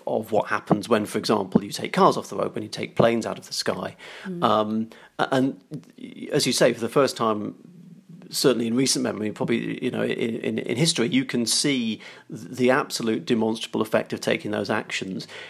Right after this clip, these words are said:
Speaker 1: It has to be said, of course, that the reason we've taken those actions, it's not like we've taken the cars off the road and that's the only change we've made. We've obviously <laughs> made all these changes because we've tanked the entire economy, because we have to, because we have to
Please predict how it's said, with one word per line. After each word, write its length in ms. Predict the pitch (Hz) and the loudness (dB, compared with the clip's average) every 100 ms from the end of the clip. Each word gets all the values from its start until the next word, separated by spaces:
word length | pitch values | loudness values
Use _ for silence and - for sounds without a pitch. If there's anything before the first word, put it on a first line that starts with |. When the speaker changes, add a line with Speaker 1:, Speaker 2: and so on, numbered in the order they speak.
| - - | -2 4
Speaker 1:
It 120 | 151 | 6
has 220 | 190 202 | 6 4
to 60 | 135 | 2
be 80 | |
said, 200 | 117 139 | 0 0
of 120 | 110 - | 0 -2
course, 300 | 107 107 - | -2 -2 -4
that 140 | 117 | 0
the 100 | 113 | 2
reason 320 | 113 139 123 | 4 2 0
we've 80 | 107 | -2
taken 220 | 110 107 | -2 -2
those 100 | 101 | -2
actions, 340 | 107 - - 113 | -2 -2 -2 0
it's 120 | 139 | 2
not 100 | 139 | 2
like 80 | 120 | 0
we've 100 | 117 | -2
taken 200 | 123 110 | -2 -2
the 60 | |
cars 300 | 110 113 107 | 2 2 2
off 120 | 117 | -2
the 80 | 117 | 0
road 280 | 110 107 110 - - - | 2 0 -2 -10 -16 -4
and 160 | 117 113 | 2 2
that's 160 | - | 2
the 140 | 113 160 | 8 8
only 160 | 156 | 8
change 340 | - 113 107 - | 4 -6 -6 -6
we've 140 | 95 | -6
made. 300 | 104 104 107 | -4 -4 -2
We've 160 | 117 120 | 0 0
obviously 280 | 113 117 | 0 0
<laughs> 120 | 113 143 | 4 4
made 140 | 135 | 4
all 100 | 117 | 2
these 200 | 113 113 | 0 0
changes 480 | - 175 156 123 123 - - - - | 4 4 4 0 -2 -12 -16 -6 -2
because 380 | 110 120 110 | 0 0 0
we've 180 | 113 104 | 0 -2
tanked 340 | - 104 113 - | -2 -2 0 -2
the 100 | 110 | 0
entire 400 | 110 104 104 110 | 2 2 2 4
economy, 520 | 165 170 127 120 113 | 6 6 6 2 0
because 280 | - - 92 | -6 -6 -4
we 100 | 110 | -2
have 240 | 113 107 - | 0 -2 -2
to, 220 | 104 104 | -6 -6
because 300 | 110 - - | -8 -8 -8
we 80 | 101 | -6
have 180 | 95 | -6
to 140 | - | -10